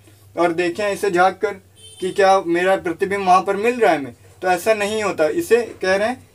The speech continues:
कि पर्दे पर नहीं लिया जा सकता। जिस तरह सिनेमा हॉल में देखिए वीडियो चल रही होती पर्दे पर चलती हैगी,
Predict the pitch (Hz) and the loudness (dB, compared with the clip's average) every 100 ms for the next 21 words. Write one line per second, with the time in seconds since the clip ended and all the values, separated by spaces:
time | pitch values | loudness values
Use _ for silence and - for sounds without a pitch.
0 | - 214 196 196 185 220 226 233 214 214 | -16 -14 -2 -2 2 2 2 -2 -2 -2
1 | 214 185 160 156 143 131 165 170 214 214 | -2 -2 -2 -4 -6 -10 -8 -6 -4 -2
2 | 214 202 185 180 185 202 202 214 220 240 | -2 -2 -4 -4 0 2 2 2 0 -6
3 | - _ _ 165 185 220 202 185 175 208 | -8 _ _ -2 -2 0 0 0 0 -2
4 | 208 208 202 202 196 233 196 175 190 220 | -2 -2 0 0 -2 -4 -2 0 2 2
5 | 208 190 180 160 156 139 120 | 0 -4 -4 -6 -8 -8 -8